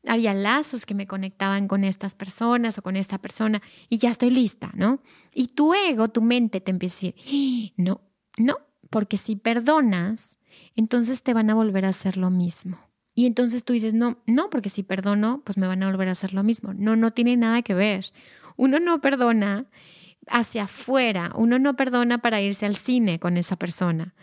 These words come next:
uno perdona para ya no estarse tomando ese veneno todos los días que te drena, que te baja la vibración.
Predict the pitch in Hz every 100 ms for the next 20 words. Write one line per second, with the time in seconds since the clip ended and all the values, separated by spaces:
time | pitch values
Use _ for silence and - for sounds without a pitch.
0 | - - - 233 247 262 220 214 214 220
1 | 202 190 208 214 208 214 220 - 208 208
2 | 196 196 202 214 202 196 208 233 226 208
3 | 208 196 202 208 190 208 196 175 190 -
4 | - - - _ 233 214 214 196 208 214
5 | 214 202 185 185 190 - - _ 202 -
6 | 196 202 233 - 254 240 226 202 196 190
7 | - 214 180 180